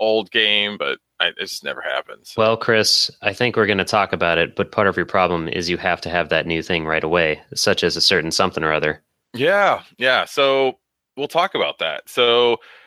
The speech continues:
Speaker 1: you guys, the last few podcasts, I've been very excited about the Analog, uh, Mega S G, and it finally came in this past week. And so I've been tinkering around with it. Um, but even before that,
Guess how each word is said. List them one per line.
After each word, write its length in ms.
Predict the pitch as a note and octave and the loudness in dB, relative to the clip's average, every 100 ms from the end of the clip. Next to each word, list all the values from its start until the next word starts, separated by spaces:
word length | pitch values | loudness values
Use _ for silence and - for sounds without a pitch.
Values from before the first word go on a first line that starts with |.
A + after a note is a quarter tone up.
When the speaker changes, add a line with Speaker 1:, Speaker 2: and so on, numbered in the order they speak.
| _ | _
Speaker 1:
you 160 | F3 G#3 | -2 2
guys, 320 | F#3 C#3+ B2+ | 2 2 0
the 260 | - C#3 | -4 0
last 300 | D#3 E3+ D#3+ | 2 2 0
few 140 | - D#3+ | -6 -4
podcasts, 460 | C3+ B2+ B2 G#2+ | -2 0 0 0
I've 120 | A#2 G#2+ | 0 -2
been 160 | G2 | -4
very 260 | F#2 F#2+ A2+ | 0 2 2
excited 360 | - F#2+ F#2 | 2 -2 -2
about 340 | F2+ F2+ F2+ - | -4 -2 -2 -4
the 120 | F2+ | -8
Analog, 500 | F2 F2 F#2 F#2 G2 F2+ - | -6 -4 0 2 2 -2 -10
uh, 140 | F2+ D#2+ | -8 -6
Mega 340 | E2 F2 G#2+ | -4 -2 0
S 120 | A2 | 0
G, 540 | - - F#2 D#2+ G2 C#3+ _ _ _ - | -2 -6 -4 -2 -4 -6 _ _ _ -2
and 160 | G2+ | 0
it 120 | A#2+ - | 0 -2
finally 480 | - B2 C#3 C#3+ | -2 0 2 0
came 280 | C#3 C#3 C3 | 0 -2 0
in 200 | C#3+ A2+ | 2 0
this 140 | F2+ - | -4 -4
past 340 | G2 F2 - | -2 -2 -4
week. 200 | F#2+ D#2+ _ _ _ _ _ _ _ _ _ | -6 -6 _ _ _ _ _ _ _ _ _
And 120 | A#2+ | -12
so 160 | - A#2 | -2 0
I've 120 | G#2+ | 2
been 240 | A2+ G#2 F2+ _ _ _ _ | 0 -4 -8 _ _ _ _
tinkering 360 | - D#3 D3+ C3+ | -4 -2 2 2
around 380 | A#2+ A#2 A#2 A2 | 4 4 2 2
with 200 | G#2+ - | -2 2
it. 220 | G#2 G2 _ F#2+ | 2 2 _ -2
Um, 420 | F#2+ F2 F2+ F#2+ | 2 2 -2 -2
but 160 | C3+ A#2+ A2 | -2 -2 -6
even 180 | F3 D#3+ | -6 -4
before 320 | C3 F#3 F3+ | -2 0 2
that, 300 | B2+ A2+ | 4 2